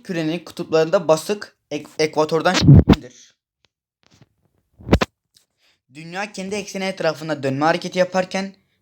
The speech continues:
güneş etrafında dolanma hareketi yapar. Tamam arkadaşlar.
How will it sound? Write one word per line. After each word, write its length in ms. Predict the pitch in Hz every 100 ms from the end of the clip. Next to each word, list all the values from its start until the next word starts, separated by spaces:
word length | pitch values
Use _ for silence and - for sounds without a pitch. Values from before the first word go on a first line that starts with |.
| _
güneş 360 | - 139 156 208
etrafında 680 | 214 202 165 156 139 165 151
dolanma 340 | 147 143 185
hareketi 360 | 185 - 139 127
yapar. 400 | 117 117 135 - _ _ _ _ - - - - - - - _ _ _ _ _ _
Tamam 280 | - 143 127
arkadaşlar. 720 | 110 - 101 - 113 -